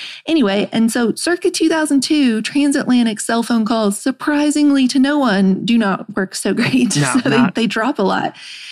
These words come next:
Speaker 1: And we were in Cambridge, uh, where Josh was getting his master's. We're watching these swans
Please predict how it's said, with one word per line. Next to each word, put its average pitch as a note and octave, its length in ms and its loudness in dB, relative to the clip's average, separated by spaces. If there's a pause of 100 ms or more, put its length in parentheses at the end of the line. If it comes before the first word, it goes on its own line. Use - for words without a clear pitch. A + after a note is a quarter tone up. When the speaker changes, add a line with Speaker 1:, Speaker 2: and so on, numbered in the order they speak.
(200)
Speaker 1:
And A3+ 420 2
we A#3 120 4
were A3 80 2
in A#3+ 240 4
Cambridge, G3+ 800 0 (100)
uh, G#3 240 2
where F#3+ 140 2
Josh G3 240 -2
was - 100 -2
getting G#3 160 0
his G#3+ 140 2
master's. F#3+ 440 0
We're F#3+ 80 0
watching F#3+ 300 0
these G#3+ 240 -2
swans G3 800 2